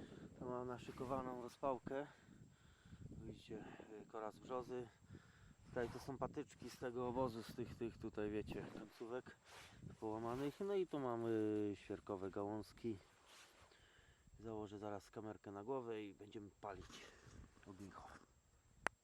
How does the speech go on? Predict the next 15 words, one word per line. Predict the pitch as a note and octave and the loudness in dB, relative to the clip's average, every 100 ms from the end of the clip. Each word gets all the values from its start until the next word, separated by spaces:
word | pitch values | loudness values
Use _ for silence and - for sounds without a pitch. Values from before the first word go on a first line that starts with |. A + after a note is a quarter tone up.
| _ A2+ | _ -2
Aha, | B2+ A2 | 2 2
przypomniało | - - A2+ G#2 G2+ | 0 -4 -2 0 0
mi | G2+ | -2
się | - | 0
jeszcze | G#2+ G2+ - | 0 0 2
jedno, | G#2+ G#2 G#2+ A#2+ - - - - - - - - - - - - - - - - - - - | 4 4 2 0 -6 -16 -18 -16 -16 -18 -20 -20 -20 -20 -20 -20 -20 -16 -14 -12 -10 -8 -4
że | A#2+ C3 | 0 4
w | |
ogóle | C#3 D3+ A#2+ F#2+ | 6 8 8 6
tutaj | A#2+ G#2+ A2 A#2+ - - - - - - | 0 -2 0 -2 -8 -20 -20 -20 -20 -8
jest | A#2 G#2+ F#2+ - | 0 0 0 -4
woda. | G#2 F#3 A#3 G#3 F3+ C#3 G#2+ G2+ - - - - - - - - - | 0 4 10 12 12 12 12 6 -2 -6 -14 -18 -18 -20 -20 -20 -6
Patrzcie, | C3 E3+ - - G#3+ F3 B2 A2+ - - - - - - - - - - - - - - - - - - - - - | 0 0 0 2 6 6 4 0 -8 -14 -20 -20 -20 -18 -16 -14 -14 -14 -20 -20 -18 -14 -12 -10 -12 -14 -18 -20 -14
moi | A2 G#2+ G2+ | -8 -6 -6
mili, | G2+ G2+ F#2 F2 | -8 -8 -10 -12